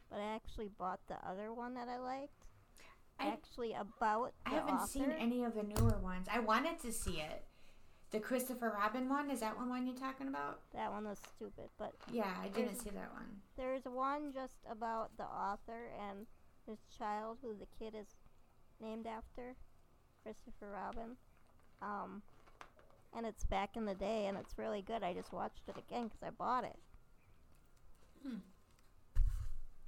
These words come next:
Speaker 2: I was gonna say I should borrow it from you, but you'll never get it back.
Speaker 1: <laughs>
Speaker 2: <laughs>
Speaker 1: So we have police. I don't know if I sent you the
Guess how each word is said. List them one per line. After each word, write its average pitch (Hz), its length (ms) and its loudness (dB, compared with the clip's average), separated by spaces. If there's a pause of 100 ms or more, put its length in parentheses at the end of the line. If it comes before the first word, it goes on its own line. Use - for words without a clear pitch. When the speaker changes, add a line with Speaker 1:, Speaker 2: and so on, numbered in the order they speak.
(560)
Speaker 2:
I 240 60 4
was 226 60 8
gonna 226 120 6
say 240 160 2
I 226 80 6
should 220 200 2
borrow 220 280 8
it 202 120 2
from 196 140 0
you, 196 120 0
but 190 120 -2
you'll 202 100 -4
never 190 200 -4
get 180 180 -4
it 185 100 -10
back. 185 400 -4 (760)
Speaker 1:
<laughs> 339 480 8 (920)
Speaker 2:
<laughs> 254 280 2 (680)
Speaker 1:
So 302 160 4
we 320 100 0
have 339 220 4
police. 320 480 2
I 294 100 2
don't 277 160 0
know 254 80 -2
if 262 100 -6
I 269 100 0
sent 277 360 -8
you 254 100 -6
the 226 140 -10